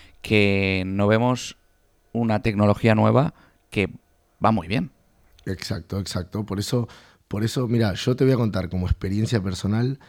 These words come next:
Speaker 2: eh, cuando todavía u-, estaba, estaban los cristales,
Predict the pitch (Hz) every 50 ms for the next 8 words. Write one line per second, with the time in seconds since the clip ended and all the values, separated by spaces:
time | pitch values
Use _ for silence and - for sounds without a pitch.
0 | _ _ - - _ _ _ _ - 95 92 90 90 87 87 85 - - _ _
1 | _ _ _ _ - - 101 95 87 90 87 - 90 90 90 87 90 101 107 110
2 | 107 98 85 - - - 92 87 - - 87 82 85 - - 95 98 95 - -
3 | - - 92 98 92 90 - _ - 92 85 _ - 113 113 123 123 - - -